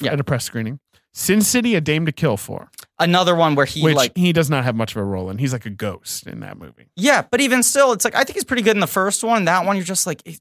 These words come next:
Speaker 1: it
Speaker 2: No.
Speaker 1: fucking, the rumor uh,
Speaker 2: No
Speaker 1: now
Speaker 2: effort.
Speaker 1: is that he works for one million dollars a day. And so either his part is incredibly small or, like, all these Redbox, like, Fire by Fire movies.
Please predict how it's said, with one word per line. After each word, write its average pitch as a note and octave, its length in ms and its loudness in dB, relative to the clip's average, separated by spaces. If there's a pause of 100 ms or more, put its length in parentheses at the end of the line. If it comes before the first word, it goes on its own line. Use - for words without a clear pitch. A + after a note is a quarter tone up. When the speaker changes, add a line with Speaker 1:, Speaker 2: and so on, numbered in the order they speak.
Speaker 1:
it - 120 -20 (100)
Speaker 2:
No. - 60 -2
Speaker 1:
fucking, G3+ 200 -8 (320)
the B3+ 80 0
rumor D#4+ 600 4
uh, A1 120 -6 (220)
Speaker 2:
No F3 140 4
Speaker 1:
now F#3+ 300 4
Speaker 2:
effort. - 120 -6
Speaker 1:
is E3+ 140 2
that E3+ 160 2
he F3+ 460 -8 (200)
works D3+ 400 -4
for E3 160 -4
one C3+ 280 2
million C3+ 300 2
dollars A2+ 380 0
a G#2+ 60 -6
day. - 260 -10 (380)
And C#3+ 160 -2
so E3+ 220 0
either F#3+ 320 0
his F#3+ 160 -2
part E3+ 240 0
is C#3 100 -4
incredibly F#3+ 540 -2
small C#3+ 760 4 (340)
or, G3+ 240 4
like, F3+ 220 0
all F#3 180 6
these F#3 240 0
Redbox, D#3 560 2
like, C3+ 140 -4
Fire D3+ 300 2
by D3 160 2
Fire D#3+ 420 2
movies. A2 800 -4